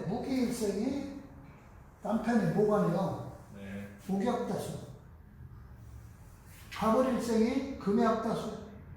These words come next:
Speaker 1: 임계일생이 토약다수.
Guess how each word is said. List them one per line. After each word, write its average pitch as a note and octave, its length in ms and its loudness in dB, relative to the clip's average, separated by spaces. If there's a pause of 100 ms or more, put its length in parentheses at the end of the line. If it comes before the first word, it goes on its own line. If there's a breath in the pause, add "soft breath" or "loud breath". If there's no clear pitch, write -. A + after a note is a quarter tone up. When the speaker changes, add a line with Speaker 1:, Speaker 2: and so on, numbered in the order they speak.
(840)
Speaker 1:
임계일생이 B3 1200 2 (500)
토약다수. - 800 0